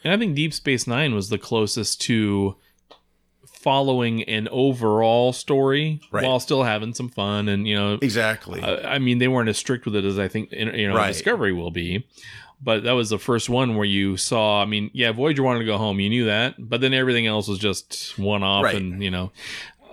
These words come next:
Speaker 1: But with, you know, Deep Space Nine, it was a Cardassian conflict and the Dominion and all that was always lurking in
Speaker 2: The
Speaker 1: the background.
Speaker 2: wormhole and
Speaker 1: Right.
Speaker 2: Yeah.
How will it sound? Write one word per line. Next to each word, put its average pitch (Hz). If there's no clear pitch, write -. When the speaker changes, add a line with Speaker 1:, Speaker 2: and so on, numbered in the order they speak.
Speaker 1:
But 127
with, 107
you 113
know, 98
Deep 98
Space -
Nine, 113
it 101
was 101
a 107
Cardassian 92
conflict 101
and 92
the 90
Dominion 92
and 95
all 117
that 110
was 104
always 110
lurking 101
in 98
Speaker 2:
The 95
Speaker 1:
the 92
background. 98
Speaker 2:
wormhole 104
and 104
Speaker 1:
Right. 113
Speaker 2:
Yeah. 101